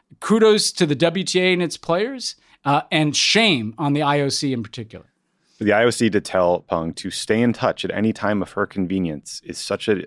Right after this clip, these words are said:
Speaker 2: unbelievably ignorant, stupid, humiliating for them thing to say. Um, I, I saw a, a C N N interview with an author named, uh, Doctor Lita Hong Fincher, who was talking about the Me Too movement in China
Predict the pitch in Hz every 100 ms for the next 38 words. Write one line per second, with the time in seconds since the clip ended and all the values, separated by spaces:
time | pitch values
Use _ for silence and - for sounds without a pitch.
0 | - - 117 120 107 107 110 98 90 85
1 | 104 101 107 104 - - - - 107 98
2 | 104 92 - 98 107 120 113 107 101 92
3 | 98 92 98 87 82 90 80 80 90 82
4 | 82 - - - 120 110 113 - 107 127
5 | 110 101 - 101 90 87 87 - 95 -
6 | 110 104 98 90 82 92 87 85 _ _
7 | - 107 107 98 92 95 90 85 80 -
8 | 85 80 87 90 87 98 92 - 92 82
9 | - 90 87 80 - _ _ - 104 -
10 | - 110 - 104 92 95 90 92 104 101
11 | 101 98 87 92 85 - 104 101 95